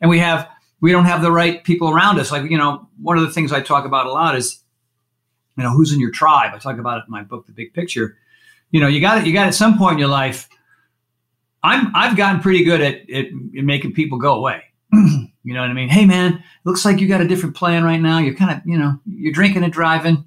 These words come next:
Sorry. You gotta get that cleaned up.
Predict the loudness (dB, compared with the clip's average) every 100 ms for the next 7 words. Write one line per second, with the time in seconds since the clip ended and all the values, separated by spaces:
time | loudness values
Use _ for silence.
0 | _ -10 -2 0 2 0 0 _ -2 2
1 | 2 2 0 -2 -2 0 0 2 0 0
2 | -4